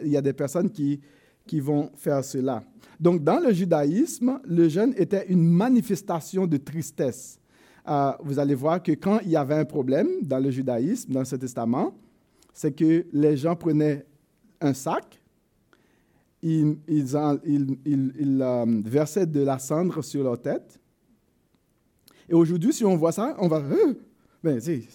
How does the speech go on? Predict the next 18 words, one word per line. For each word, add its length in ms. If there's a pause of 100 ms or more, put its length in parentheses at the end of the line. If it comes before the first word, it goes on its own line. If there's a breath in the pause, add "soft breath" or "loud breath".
(520 soft breath)
comme 180
quelqu'un, 280
imagine 280
quelqu'un 240
avec 220
rempli 240
de 100
cendre 400
et 60
puis 480
on 100
va 100
penser 220
que 60
la 80
personne 260
n'est 80
pas, 400